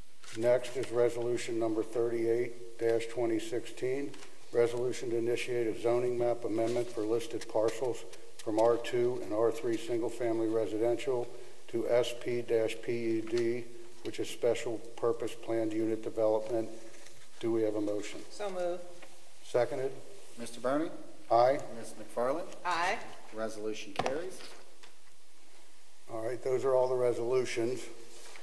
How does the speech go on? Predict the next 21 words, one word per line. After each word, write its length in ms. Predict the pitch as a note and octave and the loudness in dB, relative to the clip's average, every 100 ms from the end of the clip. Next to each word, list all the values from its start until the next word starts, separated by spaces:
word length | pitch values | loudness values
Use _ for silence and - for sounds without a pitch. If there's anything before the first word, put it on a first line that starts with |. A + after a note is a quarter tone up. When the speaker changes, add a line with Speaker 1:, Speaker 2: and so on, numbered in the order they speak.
| - - - A2+ | -6 -6 -6 -4
Speaker 1:
Is 160 | A2 | -2
there 220 | A#2+ A#2 - - | 2 2 0 -2
any 260 | A#2 B2+ A#2+ A#2+ | 0 2 0 0
old 240 | B2 A#2 | 0 2
business 340 | C3 C3 C3+ | 0 0 -4
before 360 | - C#3+ - C#3 | -6 -4 0 2
the 60 | C#3 | 2
board? 280 | C#3 C#3+ D3 - - - - - E3 | 4 2 2 -4 -6 -6 -6 -6 -4
Speaker 2:
I 80 | |
have 260 | F3+ G3+ D3 | -2 -2 -2
none. 240 | D3 F#3 G3+ F3+ - - - - - - - - - | -4 -4 -4 -6 -6 -6 -6 -6 -6 -6 -6 -6 -6
Speaker 1:
Okay. 440 | G#2+ - G#2+ A2+ A#2+ - - - | -6 -4 -2 -2 -4 -6 -6 -4
Is 120 | G#2+ | -4
there 180 | G2 G#2 | -2 -2
any 260 | A2 A2 A2 - | 0 0 -2 -2
new 180 | A#2 C#3 | -2 0
business 380 | A#2 G2 D#2+ - | 0 -2 -2 -4
before 360 | - - G#2 | -4 -4 -4
the 60 | G2+ | -4
board? 220 | - F#2 - - | -4 -4 -4 -6
Speaker 3:
It, 120 | - | -6